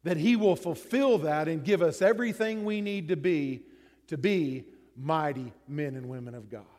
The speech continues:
Whoa, yeah! Oh, come on, church. Think about that. God doesn't come and say, "Gideon, you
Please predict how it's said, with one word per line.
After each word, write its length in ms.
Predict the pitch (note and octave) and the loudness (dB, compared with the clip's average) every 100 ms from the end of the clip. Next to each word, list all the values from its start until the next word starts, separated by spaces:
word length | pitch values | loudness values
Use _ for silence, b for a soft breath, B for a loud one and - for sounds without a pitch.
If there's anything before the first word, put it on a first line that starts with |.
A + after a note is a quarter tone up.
| _ _ _ _ _ _ _ _ - | _ _ _ _ _ _ _ _ 12
Whoa, 360 | A#4 G4+ F4 D4 | 12 12 12 12
yeah! 420 | G4+ G4+ A3+ - - - - - - - - - - - - - - - - - - - - - - - - | 12 12 10 6 -6 -20 -20 -20 -20 -20 -20 -20 -20 -18 -18 -18 -18 -16 -16 -16 -18 -20 -20 -20 -20 -4 8
Oh, 140 | C4 | 10
come 260 | - D4 A3+ | 10 6 6
on, 180 | F#3 D3 | 2 2
church. 500 | G3 F#3+ F#3 - - - - - - - - - - - - - - - _ _ _ _ _ _ _ - | 4 4 2 -4 -12 -16 -20 -20 -20 -20 -20 -20 -20 -20 -20 -20 -20 -20 _ _ _ _ _ _ _ 6
Think 200 | F4 E4+ | 8 10
about 320 | D#4+ B3+ A#3+ | 10 12 10
that. 420 | A#3+ - - - | 6 4 -2 4
God 320 | D4 E4 F#4 | 10 12 12
doesn't 300 | E4+ E4+ C4+ | 12 10 8
come 320 | - E4 C#4+ B3 | 8 10 10 8
and 40 | |
say, 220 | - F#3 - - - - - _ _ - | 6 4 2 -14 -20 -20 -20 _ _ -2
"Gideon, 360 | E3+ A#3+ A3+ F#3+ | 4 6 6 4
you 380 | F#3 F3 D3+ | 2 2 0